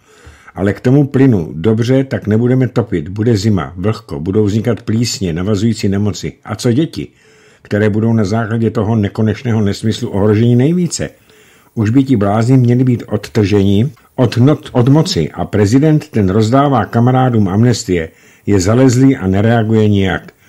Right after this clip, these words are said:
To už je tedy konec a pitomost jen kvete. Držte se, pane Kapale, Marian K, Severní Morava.“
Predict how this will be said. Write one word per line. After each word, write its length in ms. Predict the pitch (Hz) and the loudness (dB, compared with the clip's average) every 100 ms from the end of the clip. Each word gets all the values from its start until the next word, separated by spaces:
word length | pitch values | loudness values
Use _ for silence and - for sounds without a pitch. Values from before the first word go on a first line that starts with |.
| - _ _ _ | -20 _ _ _
To 120 | 117 | -4
už 240 | 147 135 135 | -2 0 0
je 100 | 131 | 2
tedy 360 | 123 113 113 117 | 2 0 0 -2
konec 440 | - 107 95 - - | -2 0 0 -4 -10
a 100 | 92 | -12
pitomost 640 | - 110 143 131 131 - | -4 0 2 2 0 -2
jen 160 | 120 110 | -2 -2
kvete. 380 | 110 104 - 78 | -2 -4 -4 -6
Držte 320 | 92 - 131 | -6 -6 -4
se, 120 | 135 | -4
pane 220 | 131 131 | -2 -2
Kapale, 380 | 135 120 123 120 | -4 -4 -2 0
Marian 420 | 113 107 104 85 | 0 2 0 -2
K, 380 | - 104 104 104 | -4 0 0 -2
Severní 460 | - 98 95 92 95 | -6 -4 -2 -2 -2
Morava.“ 500 | 90 95 104 85 | 0 0 0 -2